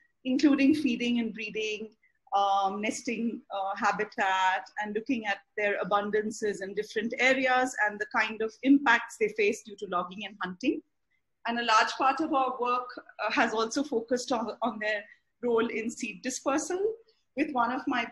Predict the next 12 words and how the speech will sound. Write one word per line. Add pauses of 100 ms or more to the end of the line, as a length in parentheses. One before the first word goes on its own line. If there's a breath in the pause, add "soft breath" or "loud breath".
(260)
P
H
D
students,
actually
my
first
P
H
D
student,
Rohit